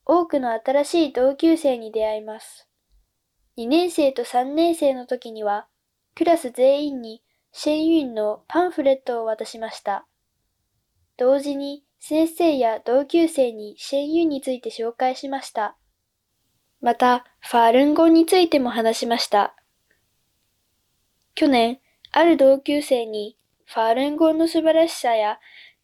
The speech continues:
中国共産党による生体臓器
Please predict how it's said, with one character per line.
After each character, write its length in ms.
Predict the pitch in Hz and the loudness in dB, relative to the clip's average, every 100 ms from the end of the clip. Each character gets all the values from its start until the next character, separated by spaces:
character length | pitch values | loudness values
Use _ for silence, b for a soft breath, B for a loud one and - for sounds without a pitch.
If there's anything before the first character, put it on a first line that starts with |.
| _ - | _ -4
中 260 | 330 339 | 0 2
国 120 | 311 294 - | 2 -2 -4
共 180 | 269 269 | 0 0
産 300 | 294 302 302 | 2 -2 0
党 180 | 294 285 | 0 0
に 160 | 277 | -2
よ 180 | 277 277 | -2 0
る 300 | 269 269 277 _ _ _ _ _ _ _ | 2 0 -2 _ _ _ _ _ _ _
生 320 | - - 302 | -8 -2 0
体 240 | 302 302 294 | 2 0 2
臓 200 | 285 277 | 2 0
器 320 | - 262 - | -2 -4 -4